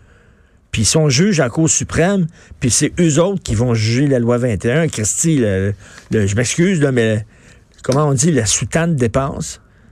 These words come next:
Ça n'a pas de maudit bon sens. Ces gens-là sont juges et partis. Il dit, euh, là, Frédéric Bastien, « Je demande aux deux juges de la Cour suprême d'annuler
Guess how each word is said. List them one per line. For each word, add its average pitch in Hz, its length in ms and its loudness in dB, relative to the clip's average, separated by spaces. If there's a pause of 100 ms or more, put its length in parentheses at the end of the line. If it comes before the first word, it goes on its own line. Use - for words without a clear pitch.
(160)
Ça 120 200 -2
n'a 101 80 -4
pas 175 200 2
de 131 180 0
maudit 139 460 2
bon 123 260 0
sens. 135 280 0
Ces 131 140 2
gens-là 131 380 2
sont 117 380 -2
juges 131 560 0
et 127 80 0
partis. - 580 -4 (640)
Il 120 140 0
dit, 139 300 2
euh, 123 180 2
là, 147 120 2
Frédéric 120 400 -2
Bastien, « 147 520 0 (920)
Je 131 160 2
demande 139 420 2
aux 117 140 0
deux 127 180 2
juges 131 240 2
de 120 60 0
la 107 100 0
Cour 117 180 0
suprême 143 400 0
d'annuler 143 600 2